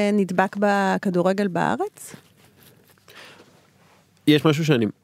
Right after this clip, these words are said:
Speaker 2: אה, אני עושה הרצאות מדי פעם, ואחד מהדברים שאני בחרתי, אה, להפיץ, ואני מפיץ ב-, בהרבה מקומות, זה שהכדורגל הישראלי תקוע באלף תשע מאות תשעים וחמש, בגלל שחוקי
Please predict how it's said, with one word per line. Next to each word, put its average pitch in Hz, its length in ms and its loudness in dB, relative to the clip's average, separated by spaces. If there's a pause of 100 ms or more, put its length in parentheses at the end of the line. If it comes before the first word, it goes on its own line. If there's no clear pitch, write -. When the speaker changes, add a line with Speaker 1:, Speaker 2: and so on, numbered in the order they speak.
Speaker 2:
אה, 107 260 4
אני 101 160 2
עושה 120 180 2
הרצאות 123 500 0
מדי 143 200 2
פעם, 190 340 -2 (200)
ואחד 110 1000 0
מהדברים 120 440 2
שאני 101 480 0 (100)
בחרתי, 117 880 0
אה, 98 100 0
להפיץ, 104 640 -2
ואני 92 200 -6
מפיץ 98 440 -4
ב-, 104 60 -2 (680)
בהרבה 104 300 0
מקומות, 123 320 0 (460)
זה 107 120 0
שהכדורגל 120 560 2
הישראלי 117 360 2
תקוע 131 340 0
באלף 117 240 0
תשע 117 120 -2
מאות 113 140 0
תשעים 107 260 0
וחמש, 101 580 -2 (480)
בגלל 107 360 2
שחוקי 151 920 0